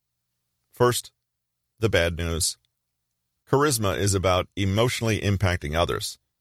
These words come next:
and it's almost impossible to do that if you're not literally reaching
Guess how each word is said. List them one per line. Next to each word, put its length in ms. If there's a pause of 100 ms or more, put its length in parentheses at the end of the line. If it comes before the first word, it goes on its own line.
(240)
and 140
it's 260
almost 300
impossible 640
to 140
do 220
that 280
if 220
you're 120
not 460
literally 640
reaching 480